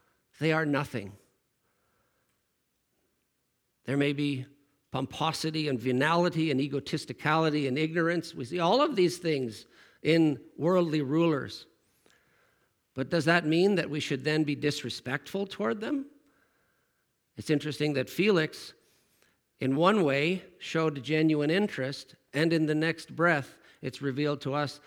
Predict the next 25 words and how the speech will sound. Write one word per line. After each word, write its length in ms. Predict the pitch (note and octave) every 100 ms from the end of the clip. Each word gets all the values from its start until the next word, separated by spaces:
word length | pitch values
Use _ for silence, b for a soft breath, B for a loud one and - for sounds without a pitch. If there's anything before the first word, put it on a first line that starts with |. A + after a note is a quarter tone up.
| b
that 140 | C3 C3+
he 80 |
was 120 | C3+ E3
also 380 | G#3 G3 D3
hoping 320 | B2+ D3+ C#3 A#2+
for 160 | B2
some 180 | - A#2+
spare 340 | - C#3+ B2
change. 600 | A#2+ - F3+ C#3 A2 - - _ _ _ _ _ _ b b b b b b b b b b b _ _
Paul 240 | - E3 E3
often 320 | F3 E3 D3+
wrote 200 | E3 F3
about 240 | D3+ C#3+
the 60 | C#3+
powers 400 | - D3+ D3+ B2
that 220 | C#3+ D3
be. 320 | F#3 D3 G#2 - _ b b b
He 120 | - D3
wrote 240 | D#3 D3+
about 260 | C#3 C#3+ -
principalities. 1000 | D3+ - C3 F#3 G3+ D#3+ A2+ G#2+ - - b b b b
He 260 | - C#3+ D3
indicated 640 | D3+ D#3+ D#3 D#3+ D#3 D#3 C3
that 180 | C3
sometimes 800 | - G#3+ A#3 D3+ C3 C3+ D3 -